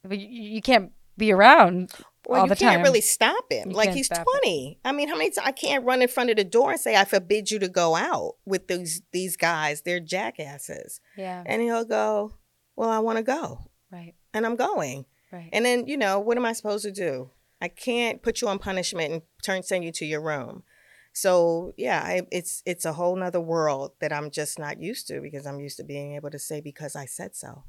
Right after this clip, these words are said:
Speaker 1: Right.
Speaker 2: That doesn't work anymore.
Speaker 1: I know.
Speaker 2: <laughs>
Speaker 1: I have to say, though, that, like, I, I really do think that our kids have it better off than, you know, than we did. Like, you, you're such an in tune mother.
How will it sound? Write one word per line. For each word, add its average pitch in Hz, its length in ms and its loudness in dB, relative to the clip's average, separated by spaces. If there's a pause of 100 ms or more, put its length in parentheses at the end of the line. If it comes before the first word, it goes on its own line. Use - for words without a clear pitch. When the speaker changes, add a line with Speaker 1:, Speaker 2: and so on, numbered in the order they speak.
(340)
Speaker 1:
Right. 160 320 -18 (260)
Speaker 2:
That - 240 -20
doesn't - 300 -20
work - 360 -20
anymore. 147 500 -4
Speaker 1:
I 180 220 -4
know. - 760 -8
Speaker 2:
<laughs> - 200 -18
Speaker 1:
I 240 80 -8
have 349 220 0
to 339 120 -4
say, 185 240 -4
though, 185 160 -6
that, 170 180 -8
like, 165 220 -6
I, 165 260 -4
I 180 60 -8
really 185 320 -10
do 180 180 -14
think 170 300 -16
that 151 200 -10 (320)
our 165 140 -10
kids 160 480 -14
have 160 300 -10
it 160 160 -12 (160)
better 165 280 -8
off 160 340 -6
than, 160 340 -12 (200)
you 170 120 -10
know, 160 120 -10
than 151 220 -10
we 160 160 -12
did. 151 220 -14
Like, 151 160 -10 (120)
you, 196 200 -12 (100)
you're 190 140 -10
such - 280 -16
an 180 240 -14
in 175 160 -12
tune 180 460 -14
mother. 175 560 -12